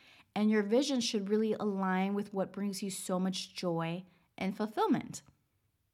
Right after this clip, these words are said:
And second thing is really imagining that ideal future. Like, close your eyes, imagine your life in twenty twenty-four. What does it look like? Now, I say twenty twenty-four, you can do, like, a long-term vision. I have a long-term vision,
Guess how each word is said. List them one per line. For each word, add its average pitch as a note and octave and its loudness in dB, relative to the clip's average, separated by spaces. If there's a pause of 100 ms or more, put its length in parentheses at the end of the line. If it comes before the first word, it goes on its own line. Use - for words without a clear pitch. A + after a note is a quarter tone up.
(380)
And A3+ 0 (220)
second C4 0
thing G#3 2
is G3 -4
really A#3 0
imagining G3 0
that F3 -4
ideal E3+ -4
future. - -6 (640)
Like, F3+ -4
close F#3+ -4
your D#4+ 6
eyes, C#4 6
imagine F#3+ 2
your D#4 6
life C4 6
in B3+ 4
twenty G3+ -2
twenty-four. F#3 -2
What G3+ -6
does A#3 -2
it A3+ -6
look B3 -2
like? - -10 (340)
Now, G#3 6
I A#3 8
say F4 2
twenty C4+ 4
twenty-four, G#3+ 2 (280)
you C#4 2
can D4 -6
do, G4 8
like, F4 2
a G3 2
long-term A#3 4
vision. C#4 4
I G3 -2
have A#3+ 0
a C4+ 2
long-term B3 4
vision, B3+ 4